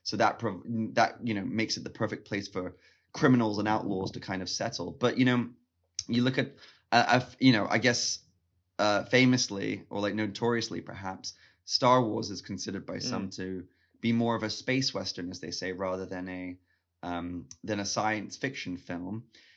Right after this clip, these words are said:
Speaker 1: And that's because space in its own way also operates similarly to, you know, the desert. It's, um, not particularly hospitable for mankind, and it's, you know,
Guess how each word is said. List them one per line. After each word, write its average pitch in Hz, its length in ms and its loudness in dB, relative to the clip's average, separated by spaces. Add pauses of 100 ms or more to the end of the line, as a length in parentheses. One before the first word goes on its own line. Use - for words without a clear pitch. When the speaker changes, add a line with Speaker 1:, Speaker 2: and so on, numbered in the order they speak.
(160)
Speaker 1:
And 110 180 2
that's 120 220 0
because 113 400 -2
space 131 420 0
in - 100 -2
its - 160 -8
own 107 260 -2
way 110 400 2
also 120 460 -2
operates 110 440 -4
similarly 95 400 -6
to, 95 500 -6 (160)
you 98 100 -8
know, 87 180 -6 (160)
the 95 80 -10
desert. - 680 -6
It's, - 460 -8 (460)
um, 101 400 0
not 123 180 0
particularly 104 640 -4
hospitable - 560 -10
for 80 200 -12 (200)
mankind, 92 560 -8
and 104 120 -6
it's, - 240 -10
you 110 80 -4
know, 90 160 -6